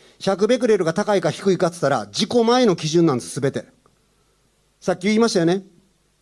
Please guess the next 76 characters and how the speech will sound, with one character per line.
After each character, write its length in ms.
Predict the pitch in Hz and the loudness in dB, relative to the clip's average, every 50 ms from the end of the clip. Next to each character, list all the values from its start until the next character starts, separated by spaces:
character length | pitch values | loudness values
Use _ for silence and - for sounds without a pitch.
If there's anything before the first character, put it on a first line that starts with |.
| _ _ _ _ _ _ _ _ _ _ _ _ _ _ | _ _ _ _ _ _ _ _ _ _ _ _ _ _
普 120 | - 190 170 | -10 -6 -2
通 120 | 190 208 | 0 2
の 80 | 214 220 | 2 4
人 180 | 214 196 196 | 4 4 4
間 100 | 196 196 | 4 4
が 100 | 196 196 | 2 2
住 160 | 190 - 170 | 0 0 2
ん 40 | 170 | 2
で 120 | 175 190 185 | 2 2 2
て、 240 | 175 135 - - _ | 0 -2 -4 -6 _
一 200 | - 175 - 190 | -8 -4 -2 0
ミ 80 | 180 180 | 0 0
リ 80 | 190 | 0
シ 160 | 175 - 220 214 | 0 -2 0 0
ー 20 | |
ベ 80 | 196 190 | 0 0
ル 80 | 175 | 0
ト 100 | 160 165 | 0 -2
を 80 | 165 160 | -2 0
超 140 | - 208 220 | 2 2 2
え 40 | |
な 100 | 214 208 | 4 4
い 60 | 196 196 | 4 4
よ 80 | 196 | 4
う 40 | 185 | 2
に 60 | 165 | 2
し 160 | - - - | 0 -2 0
よ 140 | 220 247 202 | 2 2 2
う 20 | - | 2
と 100 | 180 190 | 2 2
い 80 | 226 | 2
う 80 | 247 214 | 0 0
コ 160 | - - 190 | 0 0 0
ン 80 | 185 185 | 2 2
セ 80 | 214 | 2
ン 80 | 226 208 | 0 0
サ 100 | - 170 | 0 -4
ス 120 | 170 175 | -2 0
の 80 | 160 165 | 0 0
も 80 | 196 | 2
と 80 | 185 151 | 2 2
二 160 | 147 175 196 | 0 0 0
十 160 | 180 208 208 | 0 0 2
倍 160 | 196 208 202 208 | 2 2 2 2
に 80 | 208 | 4
な 140 | 185 160 151 | 2 2 0
っ 20 | |
た 100 | - 185 | 0 -2
の 100 | 175 175 190 | 0 0 0
は 180 | 202 175 127 - - - _ - | 0 -2 -4 -6 -14 -20 _ -8
あ 120 | - 160 160 | -4 -2 -2
り 140 | 160 180 | 0 0
え 60 | 190 202 | 0 0
な 100 | 202 156 | 0 -2
い。 80 | - - _ _ _ _ _ _ _ _ _ _ _ _ _ _ _ _ _ _ _ _ _ _ _ _ - | -6 -12 _ _ _ _ _ _ _ _ _ _ _ _ _ _ _ _ _ _ _ _ _ _ _ _ -4
だ 160 | 160 220 240 | -2 -2 0
か 60 | 247 | 0
ら 80 | 240 233 | -2 -2
こ 80 | 202 | -2
そ、 320 | 180 233 247 175 107 - - _ _ | -2 -2 -2 -2 -2 -6 -12 _ _
そ 140 | - - 220 | -4 -2 0
れ 80 | 214 214 | 0 0
が 80 | 220 | 0
下 160 | - - 214 | 0 -2 0
が 120 | 233 269 285 | 0 0 0
る 80 | 285 | 2
ま 100 | 269 240 | 2 0
で 80 | 185 185 | 2 2
は 100 | 185 175 | 0 2
皆 220 | 156 175 208 233 | 2 2 2 2
さ 140 | - 220 208 | 2 0 0
ん 60 | 185 | 0
に 120 | 175 208 233 | 0 0 0
は 260 | 202 147 113 98 - - | 0 -2 -4 -8 -8 -6
一 200 | 196 196 - 202 | -4 -2 -2 0
度、 220 | 190 214 208 202 | 0 0 -2 -4